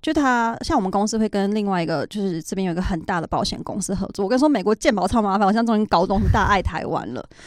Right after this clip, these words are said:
就是他会先跟另外一个保险公司合作，然后你要先打电话给那个保险公司，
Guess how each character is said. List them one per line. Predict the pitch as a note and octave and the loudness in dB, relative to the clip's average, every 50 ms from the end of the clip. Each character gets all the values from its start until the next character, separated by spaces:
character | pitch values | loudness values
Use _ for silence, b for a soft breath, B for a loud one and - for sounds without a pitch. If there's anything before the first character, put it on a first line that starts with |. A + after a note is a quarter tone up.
| B B B - | B B B -6
就 | - | -4
是 | D#4 E4 | 0 4
他 | D#4 | 6
会 | D#4 D#4 | 6 6
先 | - D4+ C4+ | 6 2 2
跟 | C4 C4+ C4 | 2 0 0
另 | C4 C4+ | 0 0
外 | B3+ B3 | 0 2
一 | - | 2
个 | G3 | 2
保 | F#3 F#3 | 2 2
险 | G3+ G#3+ F#3+ F3+ | 2 2 0 -2
公 | F3+ F#3 G3 | 0 -2 -2
司 | F#3 G3+ G3 | -2 -2 -2
合 | G#3 G3 - - | -2 -2 -4 -4
作， | - - - - | -4 -4 -2 -2
然 | - F3+ | -2 -2
后 | G#3 | -2
你 | G3 F#3+ | -2 0
要 | F#3 F3+ F#3+ | 0 0 0
先 | - G#3+ G#3 | -2 -4 -4
打 | - - C#3+ | -4 -4 -6
电 | - - G3 | -4 -4 -4
话 | G3+ | -2
给 | E3+ | -2
那 | E3+ | -4
个 | F3 | -4
保 | - - - | -2 -2 -4
险 | F#3+ - - - | -4 -4 -8 -8
公 | - - - - | -10 -8 -8 -8
司， | - - - F2+ | -8 -8 -10 -10